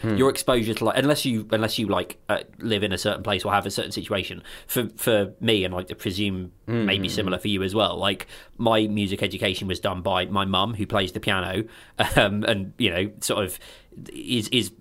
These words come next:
Speaker 2: is, like, a very smart person, but not, like, you know, a physicist. She's a, which she used to be research chemist,
Speaker 1: Hmm.
Speaker 2: <laughs> um, but that's not the same thing.
Speaker 1: Hmm.
Speaker 2: Um, and, you know,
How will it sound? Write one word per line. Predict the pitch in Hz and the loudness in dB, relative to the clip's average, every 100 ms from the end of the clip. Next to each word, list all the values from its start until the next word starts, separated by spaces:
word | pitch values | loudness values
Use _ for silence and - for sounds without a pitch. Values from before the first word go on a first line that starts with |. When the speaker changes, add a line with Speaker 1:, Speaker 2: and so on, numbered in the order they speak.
| _ | _
Speaker 2:
is, | 117 95 - - _ - | -2 -2 -6 -12 _ -6
like, | 104 107 | -4 -2
a | 110 | 0
very | 123 110 | 2 2
smart | 131 117 104 | 2 2 4
person, | 107 95 98 | 2 2 -4
but | - | -2
not, | 110 98 | 0 0
like, | 98 98 - | -2 -2 -4
you | 110 | -4
know, | 87 92 | -2 -2
a | 107 | 0
physicist. | 127 98 92 92 95 - - _ | 0 0 -2 -4 -6 -8 -16 _
She's | - 95 | -10 -8
a, | 92 _ _ - - | -10 _ _ -14 -8
which | 92 101 107 110 110 110 | -6 -4 -2 -2 -2 -4
she | 107 | -4
used | 95 - | -6 -6
to | |
be | 95 90 | -6 -4
research | 95 92 120 - | -6 -2 -2 -4
chemist, | 98 - - - | -8 -8 -12 -6
Speaker 1:
Hmm. | 143 123 | 0 4
Speaker 2:
<laughs> | 120 | 6
um, | 135 107 | 6 4
but | 120 | 0
that's | 110 | -2
not | 117 | -4
the | 107 | 2
same | 117 | 2
thing. | 117 98 120 - | 4 2 0 -6
Speaker 1:
Hmm. | 123 123 | 2 6
Speaker 2:
Um, | 120 113 113 | 6 6 4
and, | 117 110 101 - - | 4 4 -4 -8 -2
you | 117 | 0
know, | 90 | 0